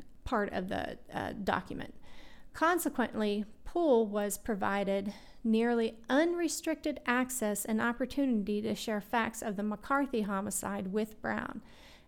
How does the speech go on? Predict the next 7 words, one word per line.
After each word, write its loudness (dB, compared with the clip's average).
At 2
the 0
conclusion 2
of -6
Major -2
Seymour's -4
testimony, -4